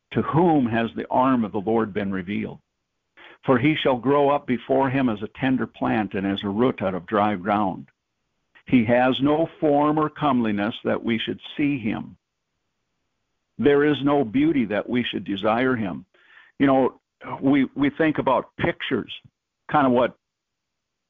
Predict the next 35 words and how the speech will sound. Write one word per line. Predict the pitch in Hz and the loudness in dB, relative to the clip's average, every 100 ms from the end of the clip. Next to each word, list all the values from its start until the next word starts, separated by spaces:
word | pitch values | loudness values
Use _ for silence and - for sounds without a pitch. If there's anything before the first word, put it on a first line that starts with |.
| _ _ _ _ | _ _ _ _
Elvis | 135 143 151 143 - | 0 2 2 -2 -4
was | 107 - | -8 -2
saying | 127 120 104 | 0 0 0
earlier. | 120 165 135 85 - _ _ _ _ _ _ _ _ _ _ _ _ - - | 2 2 0 -4 -10 _ _ _ _ _ _ _ _ _ _ _ _ -16 -2
So | 165 | 2
many | 156 170 170 | 4 4 2
of | 127 | 0
the | |
pictures | - - 170 - 135 110 | -2 -4 -4 -4 -4 -4
of | 98 | -6
Jesus, | 90 127 156 180 117 92 - _ _ - - | -2 0 0 -2 -4 -6 -10 _ _ -8 0
they've | 123 | 0
got | 113 127 123 | 2 2 2
him | 123 | 2
in | 110 | 0
a | 101 - | -4 -2
sad | 131 135 147 | 0 2 0
way | 131 110 107 | -2 0 0
or | 101 | 0
whatever, | 98 110 107 101 107 120 _ _ _ _ _ 117 | 0 0 0 0 -2 -4 _ _ _ _ _ -2
but | 135 127 | 0 2
yet | 147 143 | 2 2
at | 135 | 0
the | - - | -4 -2
same | 147 160 170 | 2 2 0
time, | 143 123 120 117 - | 0 0 2 0 -2
they've | 117 123 127 | -2 0 2
got | 131 131 131 | 2 2 2
him | 120 | 0
as | 113 104 | 0 -4
a, | 107 - | -4 -2
as | 113 104 | -2 -2
a | |
very, | 95 123 127 113 98 _ _ - | 0 2 2 0 -4 _ _ -2
uh, | 107 90 | 0 0